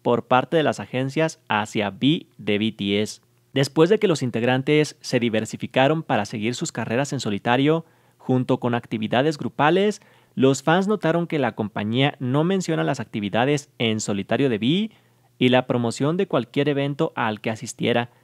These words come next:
Los fans preocupados mostraron varias palabras clave y hashtag contra hype para sacar esto a la luz.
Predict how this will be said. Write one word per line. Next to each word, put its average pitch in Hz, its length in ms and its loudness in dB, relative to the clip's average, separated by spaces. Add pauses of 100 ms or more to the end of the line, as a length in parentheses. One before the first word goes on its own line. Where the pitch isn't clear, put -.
(300)
Los 135 220 2
fans 170 340 0
preocupados 151 640 -2
mostraron 139 560 -4
varias 139 340 -2
palabras 127 440 -2
clave 139 360 -2
y 127 80 -4
hashtag 156 540 0 (380)
contra 120 360 -2
hype 180 360 0 (440)
para 120 180 4
sacar 139 540 -4
esto 135 320 0
a 139 40 2
la 117 100 0
luz. 113 340 -2